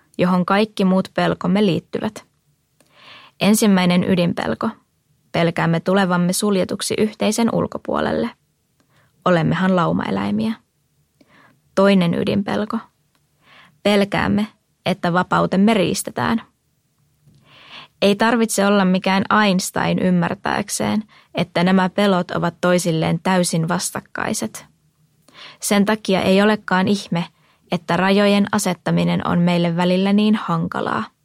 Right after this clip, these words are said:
Tasapainoilemme yhteyden hakemisen ja riippumattomuuden välillä,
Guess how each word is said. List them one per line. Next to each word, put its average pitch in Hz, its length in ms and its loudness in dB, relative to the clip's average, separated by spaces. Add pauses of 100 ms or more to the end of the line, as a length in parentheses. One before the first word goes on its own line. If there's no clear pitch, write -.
(880)
Tasapainoilemme 175 1040 2
yhteyden 185 560 0
hakemisen 175 680 -2 (280)
ja 170 100 0
riippumattomuuden 185 1000 0
välillä, 170 400 0